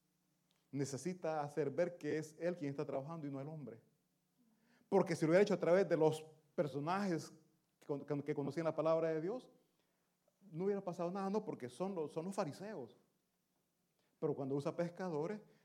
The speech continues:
dice la palabra de Dios que todo el mundo o todo el pueblo se extrañaba, se admiraba. ¿Y que no son estos los pescadores?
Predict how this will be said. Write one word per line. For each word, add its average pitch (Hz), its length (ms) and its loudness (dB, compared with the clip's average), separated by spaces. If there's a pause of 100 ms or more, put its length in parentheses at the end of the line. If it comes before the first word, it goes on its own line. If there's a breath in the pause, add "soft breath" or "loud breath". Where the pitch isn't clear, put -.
dice 147 180 2
la 143 140 2
palabra 147 260 8
de 156 60 4
Dios 175 80 2
que 147 100 2
todo 156 200 6
el 151 60 4
mundo 175 340 0
o 147 180 2
todo 151 160 4
el 151 80 4
pueblo 165 220 2
se 175 140 0
extrañaba, 175 640 -2
se 175 80 0
admiraba. 143 520 0 (160 loud breath)
¿Y 139 80 -2
que 147 140 0
no 143 100 0
son 143 180 0
estos 135 180 -2
los 135 120 -2
pescadores? 117 640 -12